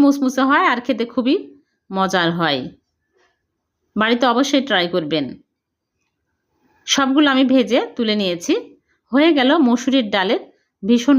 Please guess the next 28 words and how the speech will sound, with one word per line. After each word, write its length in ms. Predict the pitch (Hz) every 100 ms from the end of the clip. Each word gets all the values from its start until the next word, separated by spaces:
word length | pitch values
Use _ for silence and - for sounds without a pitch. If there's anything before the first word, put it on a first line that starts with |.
| 240
মজার 260 | 214 226 226
মুসমুসে 520 | 214 - 208 190 294 392
মুখরোচক 480 | 214 - 202 196 196 185
নাস্তা। 340 | 170 - 233 427 - _ _ _ _ _ _
একটা 220 | 233 233
ভেঙে 260 | 226 254 220
দেখাচ্ছি, 360 | 208 196 196 294 453 247
অনেক 160 | 262 294
মজার 260 | 208 190 196
হয়েছে। 260 | 202 175 302 381
ভালো 200 | 262 247 240
লাগলে 180 | 240 233 185
লাইক, 180 | 185 185
কমেন্ট, 240 | 220 226 -
শেয়ার 160 | 226 220
করে 140 | 226
দিবেন। 260 | 220 277 427 - _ _ _ _ _ _ _ _ _ _ _ _ _ _ _ _ -
আর 140 | 226 247
নতুন 240 | 262 269 302
নতুন 160 | 302 311
রেসিপি 320 | 269 262 269 269
পেতে 220 | 262 269 415
চ্যানেলটিকে 380 | 269 233 233 240
সাবস্ক্রাইব 380 | 247 254 285 262
করে 140 | 302 349
চ্যানেলের 360 | 240 214 214 220
সাথে 180 | 220 190
থাকবেন। 420 | 185 175 156 147